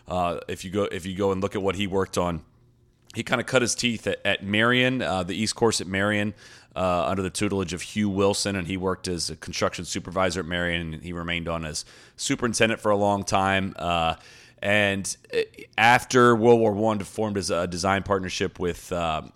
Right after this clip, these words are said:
with Howard Toomey, and, uh, became known as the architectural firm of Toomey and Flynn. And they are the architect, the primary architects behind, um,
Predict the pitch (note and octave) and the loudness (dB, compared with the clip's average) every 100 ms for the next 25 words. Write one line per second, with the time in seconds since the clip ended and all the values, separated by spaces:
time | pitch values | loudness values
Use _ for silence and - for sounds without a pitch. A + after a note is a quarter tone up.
0 | - F2 - A2 G#2 G2 F2 - C3+ D3 | -14 -12 2 4 6 4 -2 -4 -2 -2
1 | F3+ F#3 - - _ - F2+ F2+ F2 F2+ | -2 -4 -12 -20 _ -6 -2 -2 0 -2
2 | E2 F2 F#2+ F2+ F2+ E2+ F2 F2 - F2+ | -2 -2 -2 -2 -4 -2 -2 -2 -2 -6
3 | - - F2+ F2 D#2+ - - A2 G#2+ F#2 | -6 -4 -2 -2 -6 -8 -4 -2 0 -2
4 | - G#2+ G#2+ A#2 A#2+ - - - - G2 | -4 -2 0 0 -2 -10 -20 -18 -4 0
5 | F#2+ F#2 E2 G#2+ A#2 A2+ G#2+ G#2 G2+ G2 | 0 0 0 4 6 8 8 8 6 2
6 | - G2 G2+ D#2 G2+ G#2 - G2 G#2 G#2 | -2 -2 0 4 4 2 -4 -6 -4 -2
7 | - D3 D3 C3+ A#2+ - - A#2+ A#2 - | 4 6 8 8 6 4 4 4 4 2
8 | G#2 G#2+ G#2+ A2 G#2+ D#2+ F#2+ F2+ E2+ E2+ | 2 4 2 2 0 2 2 4 2 -2
9 | D#2+ | -6